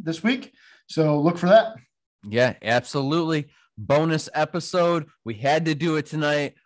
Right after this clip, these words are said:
Speaker 2: We are both riding a high, and Brant,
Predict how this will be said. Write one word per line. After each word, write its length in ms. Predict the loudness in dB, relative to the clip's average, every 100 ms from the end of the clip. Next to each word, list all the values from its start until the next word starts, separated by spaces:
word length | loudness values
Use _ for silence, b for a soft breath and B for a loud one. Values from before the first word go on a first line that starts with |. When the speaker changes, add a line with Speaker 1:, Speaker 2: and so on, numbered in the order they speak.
| _
Speaker 2:
We 240 | -6 0 2
are 320 | 4 2 0 -6
both 360 | -4 -2 -2
riding 440 | 0 0 0 -2 -4
a 120 | -6
high, 680 | -6 -4 0 2 0 -2 -6
and 540 | -10 -8 -8 -6 -8 -8
Brant, 460 | 0 2 4 2 -2